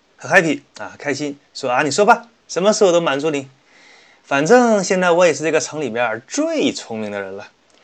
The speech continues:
然后那个被骗的人就说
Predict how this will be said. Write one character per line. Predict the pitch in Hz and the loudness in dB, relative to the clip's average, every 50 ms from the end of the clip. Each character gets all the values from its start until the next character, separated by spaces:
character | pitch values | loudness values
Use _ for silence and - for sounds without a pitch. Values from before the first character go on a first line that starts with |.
| _ _ _ _ _ _ _ _ | _ _ _ _ _ _ _ _
然 | 110 107 | -4 -4
后 | 120 131 | -2 0
那 | 143 139 | 0 0
个 | 135 131 | 2 0
被 | 123 - - 165 151 143 | 0 -2 -2 -2 0 0
骗 | 143 - - - 180 165 147 | -2 -4 -4 -2 0 0 0
的 | 135 120 | 0 0
人 | 110 107 113 | 0 -2 -2
就 | 113 113 107 | -4 -6 -6
说 | - 123 120 120 120 123 127 131 | -4 -4 -2 -2 -2 -2 -4 -4